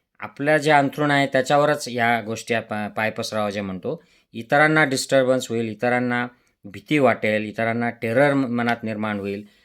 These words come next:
आणि त्यातून आपल्या शहराची, राज्याची, देशाची प्रतिमा खराब होईल. असं वातावरण निर्मिती करणं काही बरोबर नाही असं माझं मत आहे.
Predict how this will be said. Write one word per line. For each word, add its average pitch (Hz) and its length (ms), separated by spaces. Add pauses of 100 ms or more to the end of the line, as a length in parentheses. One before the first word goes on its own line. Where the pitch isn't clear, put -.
(140)
आणि 107 180
त्यातून 123 320
आपल्या 120 260
शहराची, 107 680
राज्याची, 107 520
देशाची 104 440
प्रतिमा 110 440
खराब 98 220
होईल. 95 200 (400)
असं 127 280
वातावरण 110 500
निर्मिती 107 380
करणं 107 260
काही 123 160
बरोबर 110 360
नाही 104 200
असं 107 260
माझं 98 320
मत 104 260
आहे. 87 240